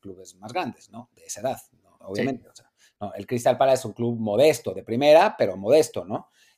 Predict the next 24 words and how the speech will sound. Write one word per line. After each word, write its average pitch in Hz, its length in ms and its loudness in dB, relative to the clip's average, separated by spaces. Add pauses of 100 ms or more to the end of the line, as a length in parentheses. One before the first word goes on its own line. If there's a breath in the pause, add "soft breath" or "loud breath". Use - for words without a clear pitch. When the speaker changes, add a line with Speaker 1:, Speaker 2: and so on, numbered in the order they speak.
Speaker 1:
Entonces, 120 540 -2
em, 101 500 -6 (720)
digo, 143 160 2
no 156 120 4
es 156 80 2
común 170 300 0
que 151 100 2
nosotros 143 480 -2
tengamos 135 380 -4
uno 156 140 0
ahí, 180 280 0 (160 loud breath)
entonces 120 220 -6
por 139 100 4
eso, 139 280 2
por 131 120 0
eso 123 120 -4
se 151 80 0
le 170 100 4
llama, 220 240 2
¿no? 196 180 0
Con 151 260 2
es-, 160 240 -2
en 156 140 -2
esa, 196 340 2